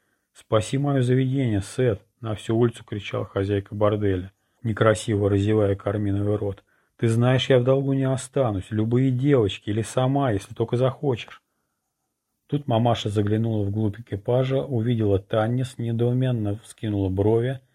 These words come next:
и какие-то остатки здравого смысла проснулись в её взбаламошенной голове. «Деньги!» — отшатнувшись назад, вскрикнула хозяйка борделя.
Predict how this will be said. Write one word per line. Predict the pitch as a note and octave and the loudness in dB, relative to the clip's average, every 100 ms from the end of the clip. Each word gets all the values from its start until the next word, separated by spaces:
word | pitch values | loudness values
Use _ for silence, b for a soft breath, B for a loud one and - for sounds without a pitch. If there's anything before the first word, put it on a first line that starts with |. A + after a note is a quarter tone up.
| _ _ _ - | _ _ _ -14
и | |
какие-то | A2 A2 - B2 B2+ | 0 0 0 -4 0
остатки | A2+ - B2+ B2 A2+ | -2 0 -2 -2 -6
здравого | G2+ A2+ A2+ G#2+ G#2+ | -4 0 2 2 -2
смысла | - B2 C3 - | -6 -8 -8 -8
проснулись | C3 A#2 G2+ - G#2 A2+ - | -8 -4 -4 -4 -4 -4 -6
в | |
её | G#2 G2+ A2 - - | -6 -4 -4 -6 -6
взбаламошенной | B2 G#2+ A2+ A2+ A2+ A#2+ - A2 | -4 0 2 2 2 -2 -4 -4
голове. | A2 A2+ A2 F#2+ F#2 _ _ _ _ _ _ _ _ - | 0 2 2 -2 -6 _ _ _ _ _ _ _ _ -6
«Деньги!» — | G#2 B2+ C3 A2+ G#2 | 0 2 2 2 0
отшатнувшись | G2+ G2 A2 G#2+ A2+ G2+ - - | -2 -4 -2 -2 -2 -4 -8 -6
назад, | G#2+ G2+ B2+ | -2 0 0
вскрикнула | - - A#2+ - A#2 | -2 -4 -4 -4 -8
хозяйка | G2 G#2 G2+ G2 G2+ | -4 -2 0 -2 -2
борделя. | G2+ G2+ G2+ F#2+ F2+ | 0 0 0 -2 -4